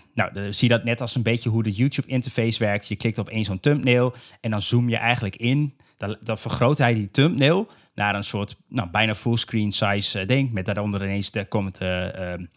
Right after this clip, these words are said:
de beschrijving van de video tevoorschijn. En aan de rechterkant zie je allemaal kleine thumbnails van alle andere afleveringen.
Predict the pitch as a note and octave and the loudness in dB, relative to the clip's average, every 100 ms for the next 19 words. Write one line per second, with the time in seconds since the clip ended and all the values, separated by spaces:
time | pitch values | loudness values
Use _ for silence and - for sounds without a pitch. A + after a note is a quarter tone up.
0 | - - - G2 - A#2+ A2+ G#2+ G#2+ - | -12 -12 -6 0 2 4 2 2 0 2
1 | C#3 B2+ A#2+ - A#2+ - A#2 A2 G2 F#2+ | 4 2 2 0 -2 2 2 2 2 0
2 | G2+ G#2 - A2 G#2 - G2 G2+ F#2+ G#2+ | 0 -2 -2 -2 0 -2 -4 -6 -6 -4
3 | G#2 G2+ A2+ G2+ G2 - G2 G2 F#2+ F#2 | -4 -4 -4 -4 -6 -8 -8 -6 -6 -4
4 | G2+ F#2+ F2+ - F#2+ F#2 | -6 -6 -10 -14 -16 -18